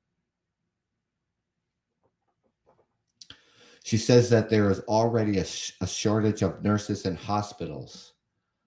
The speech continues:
I C Us, and adding more beds will only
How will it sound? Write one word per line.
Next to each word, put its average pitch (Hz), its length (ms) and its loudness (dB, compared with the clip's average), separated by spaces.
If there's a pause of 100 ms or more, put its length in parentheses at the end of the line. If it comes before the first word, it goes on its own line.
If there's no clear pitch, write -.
(160)
I 98 140 0
C 92 540 -4
Us, - 180 -12 (100)
and 87 240 -6
adding 92 380 -4
more 95 340 -4
beds 92 360 -2
will - 200 -8
only 90 540 -6